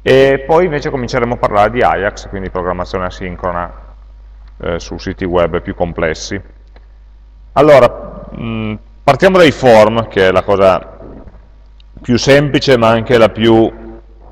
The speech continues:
come dire, obbligatoria in tutti i siti che sono nati negli ultimi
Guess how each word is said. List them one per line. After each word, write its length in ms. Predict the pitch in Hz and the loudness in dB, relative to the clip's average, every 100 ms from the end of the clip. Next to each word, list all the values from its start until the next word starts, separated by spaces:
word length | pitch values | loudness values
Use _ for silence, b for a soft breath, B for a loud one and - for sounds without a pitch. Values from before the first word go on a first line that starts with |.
| - - - - - - - - | -20 -20 -20 -20 -20 -20 -20 -20
come 200 | - 104 | -8 -2
dire, 160 | 107 113 | 4 4
obbligatoria 880 | 107 120 120 113 123 123 123 117 110 | 4 4 4 4 6 6 8 6 6
in 180 | 104 98 | 4 -2
tutti 220 | 120 120 | -6 -6
i 40 | |
siti 840 | 104 107 104 113 104 98 92 - - - - - - - - - - - - - | -6 -4 -4 0 2 2 0 -8 -20 -20 -20 -20 -20 -20 -20 -20 -20 -20 -20 -12
che 80 | 101 | -8
sono 260 | - 110 | 0 2
nati 280 | 104 104 110 | 2 2 0
negli 200 | 101 98 | -4 -2
ultimi 480 | 101 98 95 98 | -2 -2 -2 -2